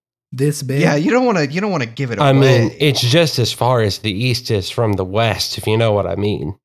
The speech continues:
Speaker 1: He stretched out his arms and he died saying it was this big.
Speaker 3: Yeah.
Speaker 2: Okay,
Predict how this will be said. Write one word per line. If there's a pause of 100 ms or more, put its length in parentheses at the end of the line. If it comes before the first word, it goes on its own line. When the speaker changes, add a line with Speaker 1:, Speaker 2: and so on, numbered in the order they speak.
Speaker 1:
He
stretched
out
his
arms (100)
and
he
died
saying (160)
it
was
this
big. (1000)
Speaker 3:
Yeah. (1160)
Speaker 2:
Okay,